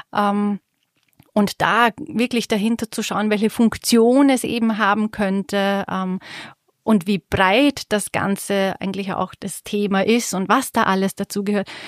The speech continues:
Das ist dann, glaub ich, für Angehörige oft auch dann nochmal so eine Herausforderung, wenn die erkennen, oh mein Gott, wie komplex das Ganze auch ist, äh, und all diese Zusammenhänge zu verstehen.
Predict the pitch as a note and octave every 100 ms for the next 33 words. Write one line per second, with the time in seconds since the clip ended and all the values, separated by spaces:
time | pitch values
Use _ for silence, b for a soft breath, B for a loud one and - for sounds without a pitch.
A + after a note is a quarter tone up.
0 | B B B - G#3+ A3+ A#3+ G#3+ G#3+ A#3
1 | - G3+ B3+ A#3+ A#3+ A#3 A#3 A3+ - G#3
2 | D4+ C4 A#3 A3 G#3+ G#3+ G#3+ G#3+ G#3+ G3+
3 | F#3+ A#3 - - A3 G#3+ G#3+ A3 A#3 B3
4 | A#3+ G#3 G#3 G#3+ G#3 - G#3+ A#3 G#3+ G#3+
5 | G#3 A#3+ G3+ - G3 E3+ G3+ C4 F#4 -
6 | - F3+ - D#3+ F3 F3+ F#3 F3 F3+ G#3+
7 | B3 E4 - B B B B G#3 G3+ G3+
8 | G#3 E3+ G#3 A3+ G#3 F#3+ - F#3 - C4
9 | B3 A3+ A3 G#3+ A3+ - F#3+ - - _
10 | G#3+ A3 A#3 C4 D4 D#4